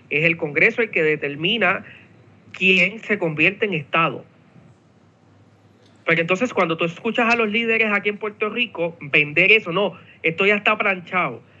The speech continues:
El tres de noviembre gana el sí y ya el Senado Federal va a votar para que Puerto Rico sea Estado". Y tú, y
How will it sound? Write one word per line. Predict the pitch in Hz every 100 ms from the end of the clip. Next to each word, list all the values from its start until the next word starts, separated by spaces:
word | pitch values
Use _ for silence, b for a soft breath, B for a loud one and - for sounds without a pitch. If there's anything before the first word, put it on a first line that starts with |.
| b -
El | 151 139
tres | 175
de | 196
noviembre | 208 208 208 202
gana | 196 196
el | 180
sí | 165 247 262
y | 190 160
ya | 170
el | 202
Senado | 214 185 208
Federal | 208 208 214 240
va | 190
a |
votar | 185 185 220
para | 226
que | 180
Puerto | 165 165
Rico | 147 147 175
sea | - 185
Estado". | 170 156 127 113 - b b b - - _ -
Y | 160
tú, | 165 156 -
y | 165